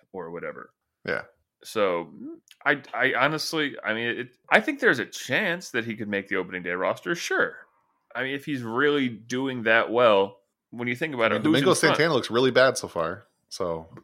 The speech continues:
Speaker 2: I don't know.
Speaker 1: Right. Like, like who, like, who honestly is in front of him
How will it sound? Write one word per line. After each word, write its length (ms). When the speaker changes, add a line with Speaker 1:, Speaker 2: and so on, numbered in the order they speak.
Speaker 2:
I 40
don't 100
know. 40
Speaker 1:
Right. 260
Like, 180
like 140
who, 300
like, 160
who 480
honestly 840
is 220
in 120
front 280
of 100
him 240